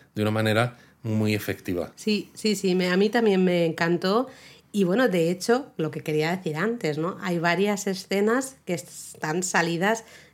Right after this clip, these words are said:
Speaker 2: directamente de los cómics. De hecho, hay... Eh, unas palabras justo al inicio, eh, en la casa de Kamala, eh, que son idénticas a lo que s-, se dice en los cómics.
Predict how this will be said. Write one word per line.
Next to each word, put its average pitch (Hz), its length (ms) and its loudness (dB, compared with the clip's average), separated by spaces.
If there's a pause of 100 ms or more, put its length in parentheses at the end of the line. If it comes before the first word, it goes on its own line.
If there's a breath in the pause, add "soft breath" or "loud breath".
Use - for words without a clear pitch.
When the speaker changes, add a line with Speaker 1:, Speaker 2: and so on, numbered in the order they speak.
Speaker 2:
directamente 190 840 0
de 233 120 2
los 151 180 -4
cómics. 202 420 -2
De 170 80 2
hecho, 190 380 -2
hay... 170 440 0 (340 loud breath)
Eh, 165 300 0
unas 175 360 2
palabras 190 720 0
justo 185 340 -4
al 165 360 2
inicio, 190 720 0 (380 loud breath)
eh, 160 260 0
en 151 140 0
la 156 160 -2
casa 165 300 -2
de 170 260 2
Kamala, 190 600 0 (160)
eh, 160 300 -2
que 151 100 -10
son 190 300 -4
idénticas 185 760 -2
a 190 40 0
lo 165 120 -2
que 175 100 -6
s-, - 240 -10 (100)
se - 180 -6
dice 156 240 -4
en 190 80 2
los 143 160 -6
cómics. - 560 -2